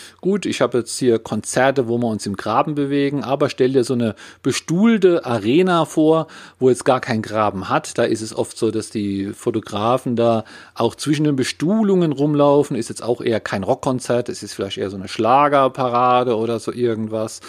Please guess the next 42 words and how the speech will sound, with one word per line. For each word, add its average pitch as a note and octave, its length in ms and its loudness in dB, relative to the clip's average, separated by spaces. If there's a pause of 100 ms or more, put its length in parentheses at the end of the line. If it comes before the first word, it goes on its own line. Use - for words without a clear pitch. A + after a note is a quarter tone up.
(640)
Äh, G#2 560 -2
Night A2 320 -4
of A2+ 100 -10
the - 80 -4
Proms C#3 480 2
ist A#2+ 140 -4
auch C3+ 220 2
sowas, C3 360 0
das A#2 180 -4
ist, A#2 200 -4
da A2+ 60 0
ist - 160 -8
bestuhlt, D3+ 600 0
aber B2 120 2
da A#2+ 80 -2
kann A#2 160 -4
man A2+ 80 -2
so A2+ 100 -2
ein G#2 100 -2
bisschen C#3 480 -2
sich - 280 -8
bewegen C3+ 640 2 (360)
vorne B2 460 2
und G#2+ 160 -2
in G#2 100 -2
den G#2 220 -6
Gängen, C3+ 560 2
wenn A2+ 100 0
man A2 120 -2
da G2+ 140 -6
nicht G#2 160 -8
zu A2+ 120 -8
sehr G#2 200 -4
stört. - 200 -2 (640)
Und, B2 520 2
äh, A2+ 320 0 (120)
wenn A#2+ 180 -2
da A#2 140 2
jetzt - 300 -4
auch D#3 320 -2
Kameras G#2+ 640 -2
sind, G#2 240 0